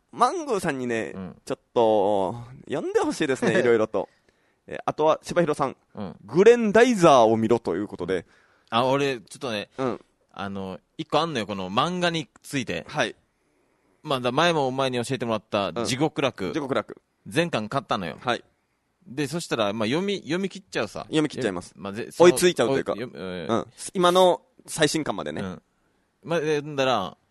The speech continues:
Speaker 2: 次の新しいのが出るまでちょっとかかるさ。
Speaker 1: あ、かかります。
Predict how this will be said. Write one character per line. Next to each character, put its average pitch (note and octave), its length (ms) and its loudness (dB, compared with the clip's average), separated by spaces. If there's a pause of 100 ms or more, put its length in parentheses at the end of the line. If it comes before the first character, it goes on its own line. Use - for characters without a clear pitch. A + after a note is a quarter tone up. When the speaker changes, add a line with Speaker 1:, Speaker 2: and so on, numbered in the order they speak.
(280)
Speaker 2:
次 B3 320 -8
の F3 240 0 (140)
新 C#3+ 260 -2
し D3 80 -8
い - 20 -6
の C#3+ 60 -4
が A#2 60 -4
出 A#2 100 -2
る B2+ 60 -2
ま A#2 80 -2
で G2+ 40 -6
ち - 80 -6
ょ - 20 0
っ - 40 0
と C3 140 -2 (300)
か E3+ 140 -6
か G3 160 8
る A#2+ 60 0
さ。 G#2 140 -2
Speaker 1:
あ、 - 20 -14
か D3 140 -4
か D3 60 4
り A#2+ 60 4
ま G#2 80 -2
す。 - 160 -12